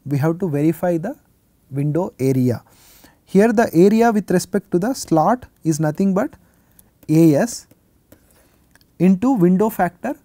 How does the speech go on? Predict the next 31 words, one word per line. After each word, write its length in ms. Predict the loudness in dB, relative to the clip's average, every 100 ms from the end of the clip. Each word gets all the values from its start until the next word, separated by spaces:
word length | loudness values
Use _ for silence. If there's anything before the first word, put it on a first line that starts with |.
| _ _ _ _ _ _
is 160 | -6 -2
nothing 320 | -2 -2 -2
but 180 | -4 -4
K 160 | 0 0
W, 500 | 0 -4 -4 -6 -10 _
how 180 | -4 -2
much 320 | -4 -8 -18 _ _ _
window 400 | -6 -2 -2 -2
we 180 | 0 0
are 80 | 0
utilizing 640 | -2 0 0 -2 -6 -8
to 100 | -6
make 260 | -4 -4 -4
the 100 | -6
winding, 480 | -4 -4 -2 -4 -6 _ _ -20 _ -4
because 320 | 2 4 4
this 180 | 2 -2
slot 420 | 0 2 4 0 -10 _ _ _ _ -4
area 480 | 0 2 2 0 -4 _ _ _ _ _ _ _ _
we 120 | 2
are 80 | 2
utilizing 640 | 4 4 4 4 2 0 -2 _ _
for 240 | -6 -2 -2
conductors, 840 | 0 2 2 0 -2 -4 -4 -12 -12
these 240 | -4 -2 0
are 120 | 2
the 100 | 0
conductors, 720 | 0 -2 -2 -4 -8 -10 -16 _ _ _ -4
and 380 | -2 0 -2
some 260 | -4 -2 0
liners, 640 | 2 2 2 -2 -6 -14